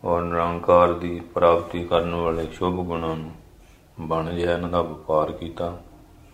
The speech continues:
ਔਰ ਨਾਮ ਰੂਪੀ ਜਿਹੜਾ ਵਖਰ ਸੌਦੇ ਨੂੰ ਲੱਦ ਕੇ ਪਰਲੋਕ ਵਿੱਚ ਲੈ ਕੇ ਚੱਲੇ ਹਨ।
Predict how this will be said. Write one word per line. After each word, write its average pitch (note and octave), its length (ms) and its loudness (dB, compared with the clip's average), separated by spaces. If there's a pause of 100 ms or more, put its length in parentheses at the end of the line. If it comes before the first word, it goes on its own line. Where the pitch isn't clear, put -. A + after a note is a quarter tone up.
(1040)
ਔਰ F2 200 2
ਨਾਮ E2+ 580 0
ਰੂਪੀ F2+ 360 -2
ਜਿਹੜਾ F2+ 200 4
ਵਖਰ E2 460 -4
ਸੌਦੇ D#2+ 480 -2
ਨੂੰ E2 180 -8
ਲੱਦ D2+ 220 -6
ਕੇ F2 340 -8 (1080)
ਪਰਲੋਕ E2+ 500 0
ਵਿੱਚ E2+ 240 -2
ਲੈ D#2+ 260 2
ਕੇ D#2+ 380 -6 (920)
ਚੱਲੇ D#2+ 400 0
ਹਨ। D2+ 160 -6